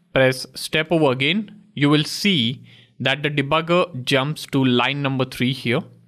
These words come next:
Okay. It is no longer executing the for loop. Instead, it's gone to the end. Now, if I click on step over again, the program will finish.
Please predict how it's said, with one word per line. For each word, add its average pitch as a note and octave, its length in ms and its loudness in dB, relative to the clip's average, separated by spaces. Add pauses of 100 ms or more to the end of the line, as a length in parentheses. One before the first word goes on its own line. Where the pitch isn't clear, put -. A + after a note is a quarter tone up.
(320)
Okay. C#3 280 -2 (1400)
It C3+ 140 -4
is D3+ 180 -2
no D#3 240 4
longer D#3 580 4 (100)
executing D#3 840 0
the C3 140 2
for C3 320 4
loop. B2 520 0
Instead, E3 560 -2 (240)
it's B2 280 -6
gone C3+ 580 2
to B2 100 0
the A#2 380 -4
end. G#2 320 -4 (880)
Now, B2+ 80 0
if C#3+ 120 -4
I F3 140 2
click E3+ 260 -4
on E3+ 160 2
step E3 280 -4
over D#3+ 180 4
again, D3+ 400 -2 (1400)
the C3+ 80 -4
program C#3 680 -2
will B2 360 2 (100)
finish. - 540 -6